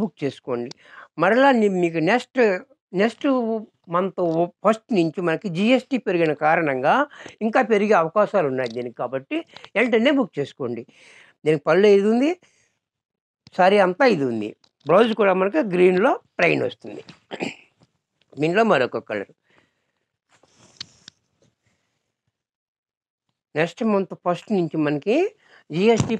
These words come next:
పన్నెండు పర్సెంట్ పెంచాడు కాబట్టి సారీ పెరిగే అవకాశాలు చాలా ఉన్నాయి,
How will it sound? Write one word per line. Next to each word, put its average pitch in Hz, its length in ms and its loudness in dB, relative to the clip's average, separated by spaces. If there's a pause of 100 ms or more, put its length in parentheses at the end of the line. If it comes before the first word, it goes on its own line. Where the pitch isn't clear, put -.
పన్నెండు 214 400 2
పర్సెంట్ 170 380 -2
పెంచాడు 180 420 -2
కాబట్టి 139 320 -6 (100)
సారీ 180 220 2 (120)
పెరిగే 170 280 0
అవకాశాలు 165 460 -4 (100)
చాలా 180 180 2 (100)
ఉన్నాయి, 131 200 -6